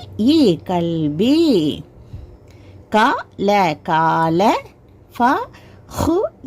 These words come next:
இது ஃபஹுத், அ இர் ப அ தம்ம, இங்க சேர்த்துக்கிறோம். அர் பத் ப அர்ப அத்தம்,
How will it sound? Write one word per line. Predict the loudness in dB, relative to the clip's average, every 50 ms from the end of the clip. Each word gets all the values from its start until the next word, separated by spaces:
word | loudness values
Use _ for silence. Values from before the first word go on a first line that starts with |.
| 2
இது | 2 2 2 2 0 0 -2
ஃபஹுத், | -2 -4 -4 -4 -4 -2 -2 -2 0 2 0 0 -2 -4 -10 -12 -12 -12 -16 -20 -20 -20 -20 -20 -20 -20 -20 -20 -10 -4 -2
அ | 0 0 0 -2 -6 -8 -12 -18 -10 -6 -2 0
இர் | 2 2 2 0 -2 -4 -6 -6 -12 _ -20 -20 -20 -20 -16 -12 -8 -2
ப | 0 2 2 2 0 -2 -8 -12 -10 -6 -2
அ | -2 -2 -2 -4 -8 -16 -20 -20 -20 -20 -20 -20 -20 -20 -20 -20 -20 -20 -20 -20 -20 -20 _ -4 0
தம்ம, | 2 2 4 2 2 2 0 0 0 -2 -2
இங்க | -2 -2 -4 -2 -4 -6
சேர்த்துக்கிறோம். | -4 -2 0 0 0 0 -2 -6 -8 -6 -4 0 0 0 -2 -2 _ -20 -20 -20 -20 -20 -10 -4 -2
அர் | 0 0 0 0 -2 -4 -6 -6 -8 -12 -20 -20 -20 -16 -12 -10 -4
பத் | 0 2 2 2 0 -2 -6 -18 -14 -12 -8 -4
ப | 0 0 0 0 -2 -6 -10 -18 -20 -20 -20 -20 -20 -18 -8 -4 -2
அர்ப | 0 0 2 2 0 0 0 -2 -4 -6 -4 0 2 2 2 2 0 -6 -10 -20 -20 -20 -20 -20 -20 -20 -20 -14 -6 -2
அத்தம், | 0 0 0 -2 -8 -6 0 2 4 4 4 2 0 -2 -6